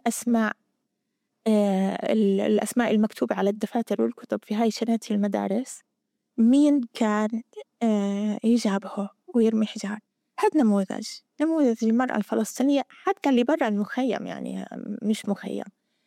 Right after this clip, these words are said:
آه، في المخيم كان شكل النضال والمقاومة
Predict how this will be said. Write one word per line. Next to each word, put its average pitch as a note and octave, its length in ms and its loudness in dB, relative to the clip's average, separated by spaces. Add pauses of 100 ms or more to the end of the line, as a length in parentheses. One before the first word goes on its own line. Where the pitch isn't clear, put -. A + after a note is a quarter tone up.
(380)
آه، A#3 500 2
في - 200 -2
المخيم D#4+ 680 4
كان C4+ 520 2
شكل C#4+ 320 2
النضال A#3+ 500 2
والمقاومة G#3+ 680 0